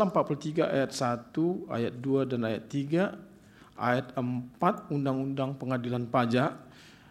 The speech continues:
sehingga petitum pun kami sudah ubah, nanti akan kami bacakan di akhir penjelasan ini sebagaimana yang tertera pada halaman dua puluh delapan dan dua puluh sembilan. Perbaikan yang kedua,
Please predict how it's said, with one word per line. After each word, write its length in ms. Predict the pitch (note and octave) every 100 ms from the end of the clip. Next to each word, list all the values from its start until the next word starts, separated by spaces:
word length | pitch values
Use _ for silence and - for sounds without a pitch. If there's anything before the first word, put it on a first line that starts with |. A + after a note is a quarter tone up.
| - -
sehingga 400 | G3 G3 A3+ A#3+
petitum 640 | - G#3 F#3+ G3+ G3+ F#3+ F#3+
pun 400 | B3+ E4+ - - -
kami 300 | - D#3 D#3+
sudah 260 | D3 D#3+ C#3
ubah, 640 | C3+ C3+ A#2+ A#2+ D#3 B3+
nanti 400 | B3 B2+ A#2 C#3
akan 240 | B2 B2+ B2
kami 240 | B2+ B2
bacakan 560 | A2 G#2+ B2 A#2+ D3+ C3
di 80 |
akhir 240 | A#2 A#2 B2
penjelasan 480 | B2 A2+ A2+ A2 B2
ini 560 | B2 B2 D3+ G3 A3+ - - -
sebagaimana 960 | C#3+ B2 A2 A2+ A#2+ B2+ B2+ B2+ -
yang 240 | A2 G#2 G2+ - -
tertera 400 | - - A#2 B2
pada 240 | B2 G#2+
halaman 480 | G#2 A2+ A2 G#2+ G#2+
dua 160 | G#2+ G#2
puluh 140 | A2
delapan 220 | A#2 A2+ A2+
dan 160 | A2+ A2+ A2
dua 100 | A#2
puluh 140 | B2
sembilan. 360 | - C3 D3 A2 F#2 - - - - - - - - - - _ _ - - - - - -
Perbaikan 320 | D#3+ G#3 A#3+
yang 160 | A#3 A3
kedua, 480 | G#3 F3 E3+ C#4